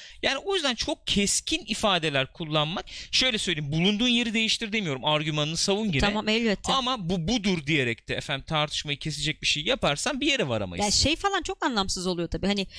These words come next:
Speaker 2: bunu beğenen insan işte, e, aslında beğenmiyordur da o hype'ın altında kalmıştır. Ya da işte ne bileyim ben bilmem ne.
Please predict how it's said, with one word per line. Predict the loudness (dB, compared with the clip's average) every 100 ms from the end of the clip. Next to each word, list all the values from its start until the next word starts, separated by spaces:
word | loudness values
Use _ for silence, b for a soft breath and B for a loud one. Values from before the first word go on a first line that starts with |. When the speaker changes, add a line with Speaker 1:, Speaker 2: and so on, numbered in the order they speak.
| B
Speaker 2:
bunu | -4 -2 2
beğenen | 2 2 0 -4
insan | -6 0 0 0
işte, | -2 2 2 2 0
e, | 0 2 2 2 2
aslında | 2 -2 -4 -6 0
beğenmiyordur | 2 2 -2 -6 -6 -2
da | 2 2 0 B -4
o | 2
hype'ın | 2 0 -2
altında | -2 -2 -2 -2
kalmıştır. | 0 0 0 -4 -4
Ya | -2 0
da |
işte | 0 0 0
ne | 0
bileyim | 0 -2 0
ben | 0
bilmem | -2 -2 -2 0
ne. | -2